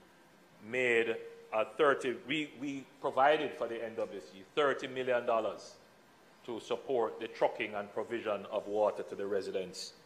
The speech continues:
of Brownstown. I know that is no comfort having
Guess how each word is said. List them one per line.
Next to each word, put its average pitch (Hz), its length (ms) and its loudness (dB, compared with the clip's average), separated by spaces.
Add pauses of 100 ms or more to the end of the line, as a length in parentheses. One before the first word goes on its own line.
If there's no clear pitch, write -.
(220)
of 101 180 2 (200)
Brownstown. 95 560 0
I 113 100 2
know 127 200 4
that 123 360 4 (240)
is 117 220 -4
no 113 140 2
comfort 117 480 2 (100)
having 113 240 0